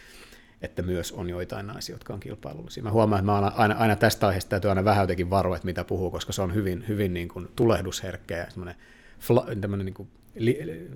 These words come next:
syttyy liekkeihin hyvin nopeasti, kun alkaa puhua tällaisia, ee, niin kuin teemoja, jotka jollain tavalla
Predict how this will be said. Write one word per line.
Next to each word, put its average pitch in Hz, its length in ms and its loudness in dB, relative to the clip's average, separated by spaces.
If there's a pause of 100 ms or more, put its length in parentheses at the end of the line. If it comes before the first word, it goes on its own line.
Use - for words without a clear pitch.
(300)
syttyy - 440 -2
liekkeihin 98 460 -2
hyvin 95 180 -2
nopeasti, 101 380 -4
kun - 160 -12
alkaa - 220 -8
puhua 101 300 -4
tällaisia, - 500 -6 (600)
ee, 196 720 -6 (220)
niin 90 240 -10
kuin - 260 -14 (640)
teemoja, 104 380 8
jotka 90 220 2
jollain 95 300 6
tavalla 90 320 -2